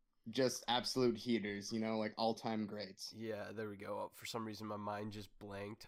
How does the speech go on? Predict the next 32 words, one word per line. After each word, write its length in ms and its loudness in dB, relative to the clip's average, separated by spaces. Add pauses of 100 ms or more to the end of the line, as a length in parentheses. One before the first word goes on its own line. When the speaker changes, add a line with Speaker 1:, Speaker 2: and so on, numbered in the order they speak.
Speaker 2:
I 80 0
was 220 -6
gonna 240 -4
say 240 -2
most 300 -4
anticipated, 840 -6 (100)
which 220 -6
is 280 -6
kinda 200 4
similar. 560 -4 (400)
Um, 320 -6
Speaker 1:
Yeah, 80 2
it's 160 -4
kinda 300 -8
like 220 -8
that. 220 -6 (1400)
Speaker 2:
there 200 2 (140)
are 60 4
a 40 2
lot 380 4 (100)
of 400 -6 (1120)
ones 420 0
coming 260 0
out 220 0
shortly 560 -4
that 160 0
I 60 -6
think 320 -4
have 560 0 (240)
just 500 -2 (400)
insane 640 -2
potential. 720 -8